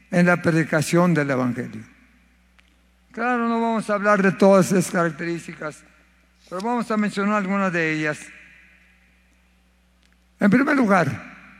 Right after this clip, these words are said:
la iglesia apostólica se extendía en medio de la persecución y adversidades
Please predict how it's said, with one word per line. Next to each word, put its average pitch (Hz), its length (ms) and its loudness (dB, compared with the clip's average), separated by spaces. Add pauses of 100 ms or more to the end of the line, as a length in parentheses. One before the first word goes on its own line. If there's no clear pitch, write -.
(1000)
la 180 140 0
iglesia 247 340 0
apostólica 226 1080 4 (260)
se - 180 4
extendía 190 1120 4 (1300)
en 180 140 4
medio 247 240 6
de 220 120 4
la 214 120 4
persecución 196 680 2
y 220 40 6
adversidades 175 960 2